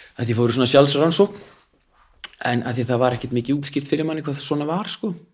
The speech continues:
En að, að, að, hérna, þá var oft gott bara að geta farið þá, skilurðu. Herra, núna er alltaf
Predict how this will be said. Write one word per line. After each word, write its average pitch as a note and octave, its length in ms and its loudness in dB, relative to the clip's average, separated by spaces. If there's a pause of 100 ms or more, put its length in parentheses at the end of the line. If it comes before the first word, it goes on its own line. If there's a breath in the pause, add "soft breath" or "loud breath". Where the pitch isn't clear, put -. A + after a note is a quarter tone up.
(160)
En B2 260 0 (1040 soft breath)
að, A#2+ 200 -2
að, A#2+ 300 -4
að, A#2 260 -6
hérna, B2 200 -4
þá D3 160 2
var C#3 160 8
oft C#3 140 -8
gott - 260 0
bara A#2+ 180 -2
að A#2+ 80 -2
geta A#2+ 140 -4
farið D3 500 4
þá, G#2 80 -6 (160)
skilurðu. - 460 -12 (420)
Herra, G#2 140 0
núna E3 200 4
er C#3 160 -2
alltaf C3 400 -2